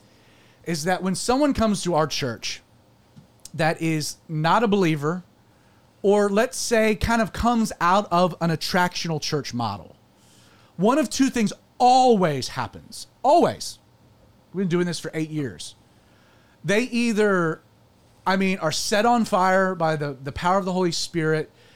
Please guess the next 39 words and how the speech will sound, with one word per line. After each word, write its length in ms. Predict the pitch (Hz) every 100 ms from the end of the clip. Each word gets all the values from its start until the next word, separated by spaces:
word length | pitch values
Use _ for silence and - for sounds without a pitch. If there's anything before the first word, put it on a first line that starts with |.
| _ _ 143
that 400 | 156 156 - 143
they, 440 | 160 160 156 151
they 140 | 151 160
feel 260 | - 202
like 260 | 196 185 -
they, 300 | 170 165 151
they 160 | 147 151
found 380 | - 165 165 165
an 100 | 143
oasis 640 | 135 143 165 - 196 -
in 160 | - 165
the 60 |
desert, 580 | 127 147 151 165 170 - - - - -
and 160 | 156 165
they 140 | 160
just, 540 | 165 165 - - - 151
they 160 | 165
just 340 | 156 170 - - _ _ _ _ -
drink 600 | 139 127 127 160 190 190 -
up 300 | 139 123 - - - _ _ _ _ _ _ _
what's 200 | 131 139
happening. 520 | - 131 113 85 71 82 -
Like, 160 | 135 147
"Oh 180 | 165 190
my 140 | 196
goodness, 440 | 165 170 170 165 - - _
finally 840 | - - 165 180 185 180 170 170 -
a 60 | -
church 680 | - - 170 160 - - - _ -
that 200 | - -
teaches 460 | - 214 196 214 160
me, 200 | 185 185
that 120 | 147
equips 460 | 117 - 214 208 -
me, 180 | 180 175
that 120 | 127
ministers 600 | 160 196 185 - 170 -
to 120 | 147
me. 400 | 143 180 175 165